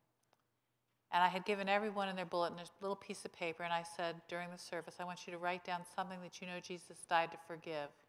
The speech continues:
And I want you to bring it up and nail it to the cross." And the sound of nails being hammered into a cross is a holy thing, it's a sacred thing.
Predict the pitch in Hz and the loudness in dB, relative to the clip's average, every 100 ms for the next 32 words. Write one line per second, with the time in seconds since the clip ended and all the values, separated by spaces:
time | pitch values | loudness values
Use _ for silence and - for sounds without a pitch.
0 | _ _ _ _ _ _ _ _ _ _ | _ _ _ _ _ _ _ _ _ _
1 | _ - 175 175 170 - 175 170 165 165 | _ -4 0 0 0 -8 -6 -2 -4 -4
2 | 170 160 156 - 165 - - 165 147 143 | -2 0 -2 -4 -14 -10 -2 0 0 -4
3 | - - _ _ _ _ _ _ _ _ | -16 -20 _ _ _ _ _ _ _ _
4 | _ _ _ _ _ _ _ _ 190 180 | _ _ _ _ _ _ _ _ -10 -8
5 | 180 - _ _ - 180 - 208 202 196 | -10 -16 _ _ -14 -6 6 8 8 4
6 | - - - - - 190 185 180 - 175 | -10 -18 -20 -20 -8 0 0 0 -8 -10
7 | 165 185 175 170 170 170 - 156 156 - | 0 2 2 -2 -6 -10 -2 4 4 2
8 | 170 170 - 208 190 165 - 160 151 - | -8 -8 -2 0 0 -2 -6 -10 -10 -14
9 | 160 - 185 185 160 - 160 147 | -16 -6 -6 -4 -10 -10 -10 -10